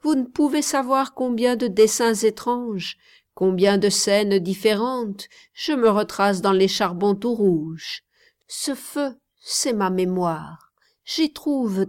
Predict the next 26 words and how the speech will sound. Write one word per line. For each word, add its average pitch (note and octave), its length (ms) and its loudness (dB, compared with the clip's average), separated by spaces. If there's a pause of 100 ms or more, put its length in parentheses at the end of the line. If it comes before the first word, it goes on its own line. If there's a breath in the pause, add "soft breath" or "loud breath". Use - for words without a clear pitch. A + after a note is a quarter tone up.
(100)
toute G3 240 -2
ma G3+ 260 2
vie. » D#3 420 -12 (1120)
Penchée E3 540 -4
en F3+ 160 -2
avant E3+ 420 -4
pour F#3 200 -4
le E3+ 100 0
mieux F3 460 0
écouter, G#3 600 -8 (480)
Nelly D4 640 0
ne A3 160 0
put A3+ 280 -6
s'empêcher A#3 760 0
de G3 140 -2
remarquer G3 680 -4
combien, G3+ 680 -2 (520)
tandis F#3 640 -4
qu'il F3+ 220 -6
parlait F#3 640 -2
et F#3+ 100 2
méditait, F#3 760 -2 (440 soft breath)
ses - 220 -6
yeux C#4 460 -2 (160)
avaient F3+ 240 0
d'animation. F3 1080 -2